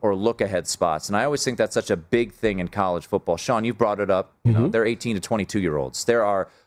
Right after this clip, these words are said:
Speaker 1: are spots that could be big letdowns, and we'll talk about. Um, and I think there's also bounce-back opportunities. Let's start with the team that played last night, Sean, and they've got a, a, a pesky opponent coming up on, uh, on Saturday afternoon.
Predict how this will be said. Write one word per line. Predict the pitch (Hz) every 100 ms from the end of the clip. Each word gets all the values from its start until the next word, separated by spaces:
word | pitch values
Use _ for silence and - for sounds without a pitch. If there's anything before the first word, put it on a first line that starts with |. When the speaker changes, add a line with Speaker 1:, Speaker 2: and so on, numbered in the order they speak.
| -
Speaker 1:
are | 95
spots | - - - 120 104 - - - - _
that | 107 -
could | 127 101
be | 104 92 80 _ -
big | 110 101
letdowns, | 101 101 104 92 92
and |
we'll | 98
talk | - 101 92
about. | 90 78 - _ _ -
Um, | 110 107 101 92 - _ _
and | 120
I | 127
think | - 151
there's | 143 123
also | 135 170
bounce-back | 143 165 220 - 98 85
opportunities. | 85 82 87 98 87 80 76 - - -
Let's | 226
start | - 254 247
with | 214
the |
team | 185 - 185
that | 175
played | 175 165
last | 160 156 -
night, | 156 151
Sean, | - 104 104
and | 101
they've | 117
got | 120 135
a, | 127 117
a, | 110 110 104
a |
pesky | - 113 - 131
opponent | 123 107 104 117 - _ _ -
coming | 127 113
up | 113 -
on, | 120 110 107
uh, | 104
on | 98 107 110
Saturday | - 107 110 110 107
afternoon. | 107 - 113 95 87 90 113